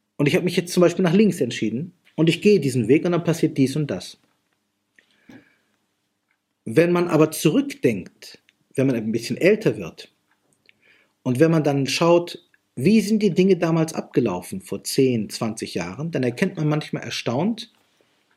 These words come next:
man ist nur an diesem Punkt im Leben angelangt, weil vor zehn, zwanzig, Gott weiß wie viel Jahren etwas Bestimmtes passiert ist. Das fängt schon damit an, hätten sich unsere Eltern nicht getroffen, wären wir heute nicht da.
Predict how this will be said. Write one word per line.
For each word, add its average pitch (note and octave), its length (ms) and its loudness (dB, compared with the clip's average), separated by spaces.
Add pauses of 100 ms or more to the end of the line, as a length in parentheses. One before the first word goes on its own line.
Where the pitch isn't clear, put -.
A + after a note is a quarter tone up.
(680)
man D#3+ 220 0
ist - 300 0
nur G#3 180 4
an D#3+ 140 0
diesem F#3+ 280 2
Punkt G3 240 2
im E3 100 4
Leben C3+ 320 4
angelangt, E3 720 2
weil C3+ 160 2
vor C3 200 -2
zehn, D3+ 460 2
zwanzig, - 720 -4 (140)
Gott B2 180 0
weiß F#3+ 260 2
wie F#3 60 -2
viel C#3 180 -2
Jahren B2 560 -2 (360)
etwas F#3 360 0
Bestimmtes E3+ 420 -2
passiert - 420 -2
ist. - 280 -14 (640)
Das - 140 -4
fängt G3+ 160 2
schon E3+ 160 0
damit G3 320 2
an, E3+ 140 -2
hätten F3+ 280 0
sich E3+ 180 -2
unsere C3+ 300 -4
Eltern F#3+ 320 2
nicht F3 200 -6
getroffen, C3 500 -6
wären B2 200 2
wir A2+ 120 -4
heute G#2+ 260 -6
nicht - 220 -14
da. - 200 -14